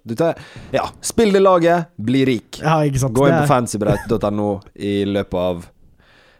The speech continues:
Speaker 1: ja, innen søndag.
Speaker 2: Ja, før søndag, så, og, og, og bli med på mora. Og for å bare si det, jo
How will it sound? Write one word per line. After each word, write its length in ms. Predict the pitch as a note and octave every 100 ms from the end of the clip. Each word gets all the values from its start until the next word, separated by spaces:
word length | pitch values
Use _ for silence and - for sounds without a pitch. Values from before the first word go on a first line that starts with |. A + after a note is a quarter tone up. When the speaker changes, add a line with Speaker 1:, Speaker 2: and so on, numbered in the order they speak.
| -
Speaker 1:
ja, 200 | A2 G2 -
innen 220 | D3 C#3+
søndag. 400 | B2+ B2+ G2+ E2+ - -
Speaker 2:
Ja, 160 | D3+ C3 -
før 160 | - D#3+
søndag, 300 | C#3+ B2+ C3+ -
så, 100 | - C#3+ C3+ B2+ - -
og, 0 |
og, 340 | A#2+ E3 D#3+
og 120 | D#3 D3+
bli 120 | C#3+
med 140 | C#3
på 80 | C3+
mora. 260 | C3+ A#2+ B2+
Og 300 | C#3+ C#3+ - - - -
for 120 | -
å 20 |
bare 100 | D3
si 80 | C#3
det, 140 | C#3
jo 100 | C#3+